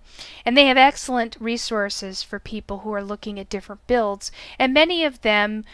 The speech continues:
will list builds which are good for soloing. The next tip is have realistic soloing goals,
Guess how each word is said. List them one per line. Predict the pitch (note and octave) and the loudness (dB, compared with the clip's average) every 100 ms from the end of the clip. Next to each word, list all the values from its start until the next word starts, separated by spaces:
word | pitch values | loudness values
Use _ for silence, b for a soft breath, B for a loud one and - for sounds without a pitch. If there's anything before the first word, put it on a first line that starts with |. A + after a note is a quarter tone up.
| B | B
will | - A3+ G#3+ | -2 0 0
list | G#3+ G3+ - | -2 -4 -4
builds | A3 G3 G3+ - | -2 -2 -4 -8
which | A3 - | -8 -8
are | G3 | -10
good | F#3 G#3+ F#3+ | -8 -6 -6
for | - G3 | -6 -10
soloing. | - - F3+ F3+ E3 - - - - _ _ | -8 -6 -8 -10 -12 -16 -18 -20 -20 _ _
The | D4 | 0
next | F4+ B4 - | 2 2 0
tip | - C#4 | -2 0
is | B3 A3+ | 0 -2
have | B3 A#3+ B3 | 2 6 6
realistic | A3 G3 G#3+ A3+ G3+ G3+ - G3+ - | 2 -6 -2 -2 -2 -4 -6 -10 -10
soloing | - F#3+ F#3+ F#3+ F3+ F3+ | -6 -4 -4 -6 -10 -8
goals, | F3 E3+ E3+ | -8 -6 -8